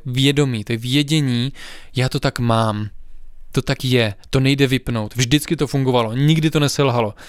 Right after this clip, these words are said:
Já se nemám čeho bát, tady je strach absolutní nula. Kdybych se do toho pouštěl z nějaké jiné stránky, někde, kde třeba silný nejsem, tak v tom, v tu chvíli bych měl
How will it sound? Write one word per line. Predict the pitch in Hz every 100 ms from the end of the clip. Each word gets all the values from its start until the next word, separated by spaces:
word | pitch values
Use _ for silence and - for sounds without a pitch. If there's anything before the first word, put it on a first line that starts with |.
| - -
Já | 139
se | 135
nemám | 139 147 135
čeho | 123 127 127
bát, | 110 104 -
tady | 127
je | 120 113
strach | - 123 120 - - - -
absolutní | 139 - 135 123 123
nula. | 120 107 104 - - - - - - - - - - -
Kdybych | 127 190 151 101 - - -
se | -
do | 147
toho | 156 143
pouštěl | 139 160 208 - - 107
z | 107
nějaké | 117 - 131 127 123 - - -
jiné | 139 202 147
stránky, | - 117 107 101 104
někde, | 107 120
kde | 117 117
třeba | - 123 117
silný | - 127 123
nejsem, | 120 190 - 113 156 - - - - -
tak | 113 -
v |
tom, | - 160 -
v | -
tu | - 220
chvíli | 160 135
bych | 131 127
měl | 120 120 127